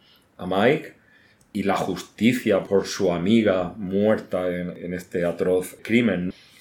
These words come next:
Una puesta en escena fabulosa, con una fotografía llevada a cabo por Benoit Delhomme, que es un director de fotografía francés espectacular, estos paisajes australianos.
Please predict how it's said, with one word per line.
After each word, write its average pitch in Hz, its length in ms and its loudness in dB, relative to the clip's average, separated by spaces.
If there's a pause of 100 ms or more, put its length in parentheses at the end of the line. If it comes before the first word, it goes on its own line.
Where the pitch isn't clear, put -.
Una 98 260 2
puesta 98 320 2
en 95 100 2
escena 104 560 2 (260)
fabulosa, 107 920 4
con 104 120 4
una 110 180 4
fotografía 98 1000 4 (400)
llevada 104 360 8
a 95 60 2
cabo 104 340 8
por 98 380 4
Benoit 101 540 2
Delhomme, 95 920 4
que 98 100 -4
es - 140 -4
un 95 460 -10
director 92 360 -4
de 92 80 -2
fotografía 90 520 -2
francés 90 680 0 (880)
espectacular, 92 1080 -2 (460)
estos - 360 -6
paisajes 90 680 -2
australianos. 95 760 0